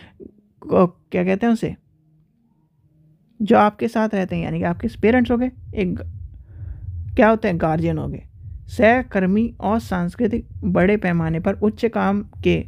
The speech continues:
कार्य के विकसित करने के लिए जिम्मेदार हैं। तो ये किसका हो जाएगा? इसका आंसर हो जाएगा लोई वाइगोस्की, यानी वाइगोस्की जी ऐसे ही कहते हैं,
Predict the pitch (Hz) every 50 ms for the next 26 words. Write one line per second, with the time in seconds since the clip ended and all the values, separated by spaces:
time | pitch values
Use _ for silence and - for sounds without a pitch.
0 | - - - 87 - - - - - 190 214 208 - - - - 202 - - -
1 | 175 165 156 165 175 - 185 196 247 247 226 175 175 175 170 165 165 151 156 160
2 | 165 - - _ - - - - - - - 277 294 294 294 285 262 269 - -
3 | 277 262 262 262 247 220 202 196 196 202 196 196 196 214 214 208 - - - 180
4 | 170 165 165 - 165 160 160 160 165 175 185 202 196 180 170 170 175 165 165 160
5 | 156 160 156 160 160 170 - - 185 185 180 170 170 175 180 175 170 175 175 190
6 | 185 - - 190 185 190 185 180 - - 185 214 240 233 180 175 247 262 285